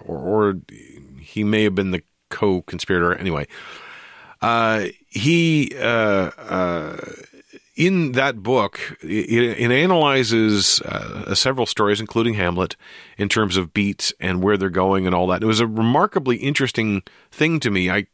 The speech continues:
I couldn't quite feel it out. It, it, in a lot of analyses like that, I always feel like they've got a particular schema they're working on, and they'll, they'll, they'll hammer that schema onto whatever <laughs> story they're analyzing,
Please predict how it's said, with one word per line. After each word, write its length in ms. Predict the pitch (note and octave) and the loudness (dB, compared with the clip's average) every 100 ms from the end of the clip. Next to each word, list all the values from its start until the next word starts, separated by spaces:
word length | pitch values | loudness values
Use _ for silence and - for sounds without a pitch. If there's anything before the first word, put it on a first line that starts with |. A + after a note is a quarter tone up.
| _ | _
I 140 | - | -6
couldn't 380 | G2+ - E3 B2 | -4 0 0 -2
quite 500 | - C3 B2+ A#2+ - - _ _ _ _ _ _ | -6 0 0 0 -4 -18 _ _ _ _ _ _
feel 520 | - - - D#3 C#3+ | -20 -14 -2 2 4
it 80 | A#2+ | 4
out. 220 | A#2+ E2+ | 2 2
It, 120 | F#2 | 0
it, 640 | - B2 - - - D3 C3 | 0 -2 -4 -14 -10 -4 0
in 80 | |
a 60 | B2+ | 2
lot 180 | C#3 F3+ | 4 2
of 80 | C3+ | 2
analyses 500 | A#2+ B2+ B2 G#2+ F#2+ | 2 2 2 0 0
like 160 | F#2 | 0
that, 200 | G2+ F#2+ | 0 2
I 60 | G2 | 2
always 240 | A2 G#2+ | 2 2
feel 280 | - G#2+ G2+ | 0 0 2
like 280 | F#2 F#2 - - - - - _ _ | 2 0 -4 -20 -20 -20 -20 _ _
they've 220 | - G#2+ F#2+ | 0 0 2
got 160 | B2+ | 0
a 60 | C#3 | 0
particular 500 | B2+ A#2+ D3+ C#3+ A#2+ | -2 -2 -2 0 0
schema 560 | - - C3 C3+ C#3 | 0 0 2 2 2
they're 140 | C3 G#2 | 4 2
working 360 | G#2+ B2+ D3+ | 2 -2 0
on, 300 | C#3+ D3+ E3 - | 2 2 2 0
and 120 | G#2+ | 2
they'll, 260 | G#2 G2+ F2 | 2 2 -2
they'll, 260 | G2 G2 F2+ | 0 0 0
they'll 300 | G2+ G#2 F2+ - | 0 0 0 -6
hammer 440 | - - F3+ A#3 G#3+ | -4 0 2 4 4
that 220 | F#3 E3 | 4 0
schema 380 | - E3 D3 G#2 | -2 0 2 2
onto 280 | G2+ G2+ | 0 0
whatever 580 | G2 G#2 A2 - E3+ F#3+ | 2 2 2 0 0 0
<laughs> 0 | |
story 420 | F3 - D#3+ D#3 | 0 2 2 2
they're 220 | C3+ D3 D3 | 2 2 4
analyzing, 720 | C#3 B2 G2 F#2+ - F#2 | 2 2 2 2 0 -2